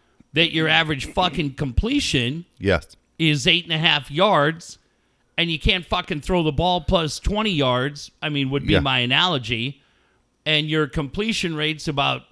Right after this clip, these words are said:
Speaker 1: four percent, well, we're not even gonna mention that. I'm not somebody, I'm not some asshole. Like, holy fuck.
Speaker 2: <laughs> Not some asshole.
Speaker 1: Like, we just fucking couldn't give less of a shit that kid can't hit.
Speaker 2: No,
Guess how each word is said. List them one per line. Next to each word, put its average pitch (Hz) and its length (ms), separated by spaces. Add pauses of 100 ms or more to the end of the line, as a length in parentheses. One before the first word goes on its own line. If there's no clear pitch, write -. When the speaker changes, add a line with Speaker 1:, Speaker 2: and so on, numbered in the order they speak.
Speaker 1:
four 185 340
percent, 165 640 (180)
well, 147 200
we're 156 220
not 104 220
even 78 140
gonna 78 180
mention 113 580
that. 107 420 (720)
I'm 349 60
not 98 240
somebody, 90 520
I'm 262 120
not - 180
some 90 240 (140)
asshole. 131 760 (800)
Like, 240 160
holy 403 440 (160)
fuck. 403 480
Speaker 2:
<laughs> - 80
Not - 220
some - 140 (160)
asshole. - 640 (220)
Speaker 1:
Like, 370 280 (540)
we 415 140
just 466 240
fucking 339 500 (120)
couldn't 339 260
give 226 160
less 220 340
of 202 100
a 220 60
shit 214 360
that 151 200
kid 151 240
can't 156 320
hit. 139 280 (140)
Speaker 2:
No, 143 340